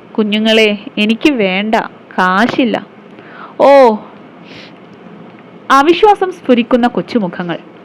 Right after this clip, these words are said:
ഒന്നിൻ്റെയും ഉള്ളറിയാൻ കഴിയാത്ത ശുദ്ധ ഹൃദയങ്ങൾ. ഈ വേഷവും ചാരുകസേരയിലെ എൻ്റെ ഈ കിടപ്പും. ഞാനൊരു സാറാണത്രേ. ചാരുകസേരയും ഷർട്ടും മുണ്ടും ഷൂസും ഒന്നും എൻ്റേതല്ല കുഞ്ഞുങ്ങളെ. എനിക്ക് യാതൊന്നും ഈ ലോകത്തിൽ സ്വന്തമായി ഇല്ല.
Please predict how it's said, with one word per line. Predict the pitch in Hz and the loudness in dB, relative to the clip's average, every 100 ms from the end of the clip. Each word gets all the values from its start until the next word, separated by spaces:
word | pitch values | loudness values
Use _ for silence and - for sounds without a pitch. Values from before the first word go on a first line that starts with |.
| - - - - | -20 -20 -20 -2
ഒന്നിൻ്റെയും | 262 320 392 403 381 339 | 0 2 2 2 2 2
ഉള്ളറിയാൻ | 247 269 311 302 294 | 4 4 4 2 2
കഴിയാത്ത | 277 254 240 233 | 2 2 2 0
ശുദ്ധ | 240 214 202 269 | -2 -4 0 0
ഹൃദയങ്ങൾ. | 277 202 180 196 196 160 - - - - - - | 0 -2 -2 -2 -4 -10 -14 -20 -20 -20 -20 -8
ഈ | 202 240 | -2 0
വേഷവും | 214 208 - 269 269 - - - | 0 0 0 -2 -2 -10 -14 -4
ചാരുകസേരയിലെ | 277 277 320 403 370 339 320 311 294 | -2 0 2 2 2 2 4 2 2
എൻ്റെ | 269 254 | 2 2
ഈ | 262 | 2
കിടപ്പും. | 254 214 180 190 185 175 - - - - 180 | 0 -2 -2 -2 -4 -6 -20 -20 -20 -12 -4
ഞാനൊരു | 180 233 262 | -2 0 0
സാറാണത്രേ. | 214 175 185 240 226 185 185 190 - - - - - - | 0 0 2 2 0 -2 -4 -6 -10 -16 -18 -20 -10 -2
ചാരുകസേരയും | 165 160 190 196 214 214 240 | 0 2 0 0 0 2 0
ഷർട്ടും | 254 214 - - 262 | -2 -2 -2 0 0
മുണ്ടും | 240 226 262 | 0 0 0
ഷൂസും | 269 202 180 190 - - - - | 0 -2 -2 -6 -10 -20 -20 -2
ഒന്നും | 247 285 381 359 | 0 2 2 0
എൻ്റേതല്ല | 247 262 285 277 262 | 2 2 2 2 2
കുഞ്ഞുങ്ങളെ. | 240 220 208 196 185 - - - - - | 0 -2 -2 0 0 -4 -20 -20 -8 0
എനിക്ക് | 302 330 | 0 4
യാതൊന്നും | 349 269 262 302 330 320 302 | 4 4 4 2 2 2 0
ഈ | 269 | 0
ലോകത്തിൽ | 262 214 233 254 | 2 2 0 -2
സ്വന്തമായി | 254 - 208 220 277 254 208 | -2 -2 -2 0 0 0 0
ഇല്ല. | 220 180 170 | -2 -2 -4